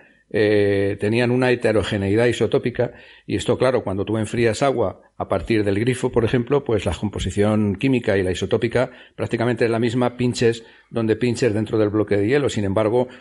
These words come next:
<clears throat> cuando el hielo tiene una historia compleja de formación en la atmósfera, como ocurre con el granizo, que no es granizo porque es otra cosa, es una cosa más caótica, más extrema,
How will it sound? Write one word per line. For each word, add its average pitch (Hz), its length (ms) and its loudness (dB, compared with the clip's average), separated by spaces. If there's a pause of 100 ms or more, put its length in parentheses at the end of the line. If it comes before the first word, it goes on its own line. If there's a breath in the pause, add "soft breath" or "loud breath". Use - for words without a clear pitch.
(180 loud breath)
<clears throat> 175 280 2
cuando 110 220 -2
el 98 60 -2
hielo 113 240 2
tiene 117 160 -2
una 117 120 -2
historia 110 280 0
compleja 110 360 0
de 107 80 4
formación 110 400 0
en 113 60 2
la 110 80 2
atmósfera, 123 400 2
como 123 160 -2
ocurre 101 240 0
con 104 120 2
el 101 100 2
granizo, 127 500 2 (340 loud breath)
que 87 120 -4
no 92 160 2
es 95 80 0
granizo 101 500 0
porque - 200 -6
es - 80 -6
otra 90 200 -2
cosa, 127 340 0 (300 loud breath)
es - 60 -20
una 107 140 0
cosa 104 200 -2
más 98 180 -2
caótica, 107 500 0
más 98 180 -4
extrema, 127 420 -2